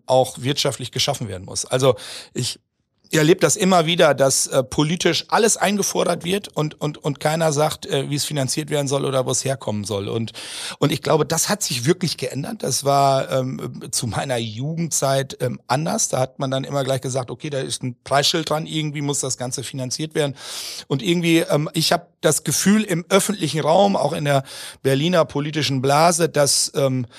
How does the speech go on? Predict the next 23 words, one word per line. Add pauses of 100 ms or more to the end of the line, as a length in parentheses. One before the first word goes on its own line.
(240)
dass
wenn
irgendwas (520)
fünfzig,
hundert,
zweihundert
Milliarden
Euro
kostet,
dann
ist
das
vielleicht
ein
Argument,
aber
da
wird
ganz
schnell
drüber
weggegangen.
Und